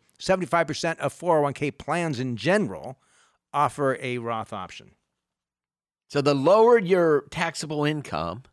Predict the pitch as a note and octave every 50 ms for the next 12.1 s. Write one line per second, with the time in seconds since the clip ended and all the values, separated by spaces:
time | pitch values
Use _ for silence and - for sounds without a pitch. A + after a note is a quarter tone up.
0 | _ _ _ _ _ _ _ _ _ _ - A#2+ B2+ C3+ B2 C3 D#3+ D3+ C#3 D3
1 | D3+ D3+ C#3+ A#2+ B2 A#2 - D3 C3 A2+ - - C3+ B2 A#2+ B2 B2 A#2 A2+ -
2 | A#2+ A2+ G#2 G2 G2 G#2+ F2+ - - A2+ A2 G#2+ G#2 F#2 E2 E2 - - - C#3+
3 | C#3 - - G2+ F#2 F2 G#2+ G#2+ - - G#2+ - - G2 - - - - - C#3+
4 | D3 C#3+ - - A2 G#2 F2+ G2 F#2+ F2 - - - F#2+ F2 F2+ F2+ F2 F#2+ F#2
5 | F#2 F2+ E2 - G2 F2+ G2 G2+ F#2+ F2 - - B1+ G1+ - - - - _ _
6 | _ _ _ _ _ - C#4+ C4+ G3 G#3 G3 _ _ _ _ _ _ _ _ _
7 | _ _ _ _ - F#3 A3+ B3+ B3 A3+ G3+ G#3+ G#3 F3+ - - - - - G3
8 | G#3+ B3 B3 B3+ B3 A#3+ G3+ - F3 D3+ C#3+ D3+ D3 C#3 C3+ D#3 E3 - - -
9 | - A2 G#2+ A#2+ A2+ - - - D#3 D#3+ - D3+ C3 A2+ C3 C3+ C#3 C#3 C3+ B2+
10 | A2+ - - C3+ A#2 A2+ B2 C3+ C#3 G#2+ B2 B2+ A#2+ A#2 - _ - E3 D#3+ D#3+
11 | D3+ B2+ - - C#3 C3 B2 B2 - - A#2 G#2+ G2 A2 G#2 G#2 G2 F2+ D#2+ D2
12 | - _